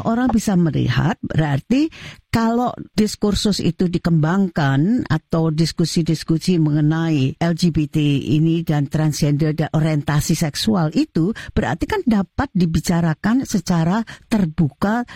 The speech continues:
tanpa menimbulkan nantinya misalkan akan dipanggil misalnya, itu kasarnya begitu, atau akan dianggap itu merupakan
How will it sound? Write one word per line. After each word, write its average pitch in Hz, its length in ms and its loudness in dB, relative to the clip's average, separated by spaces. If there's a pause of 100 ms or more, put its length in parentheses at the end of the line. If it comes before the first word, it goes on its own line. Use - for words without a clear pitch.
(120)
tanpa 196 560 0 (240)
menimbulkan 175 960 0
nantinya 165 400 2
misalkan 165 480 0 (240)
akan 170 240 -2
dipanggil 160 560 2
misalnya, 123 560 2
itu - 160 0
kasarnya 151 560 0
begitu, 131 480 -2 (160)
atau 151 320 0 (160)
akan 165 400 -2
dianggap 156 640 0
itu 151 400 0
merupakan 151 560 0